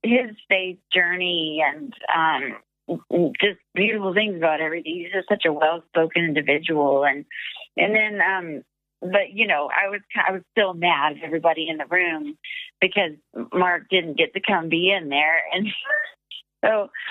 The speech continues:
my bratty little butt was, like, in the front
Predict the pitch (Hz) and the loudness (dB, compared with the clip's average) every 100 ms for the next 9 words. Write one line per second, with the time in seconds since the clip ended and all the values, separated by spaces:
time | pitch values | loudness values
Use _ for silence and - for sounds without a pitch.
0 | - 226 233 214 226 185 214 190 196 185 | -4 0 2 2 2 2 -2 -4 -2 -2
1 | 180 170 180 - 165 165 170 170 160 165 | 2 4 4 0 -4 -4 2 2 2 -2
2 | 175 165 - 208 202 185 | 0 0 2 2 2 0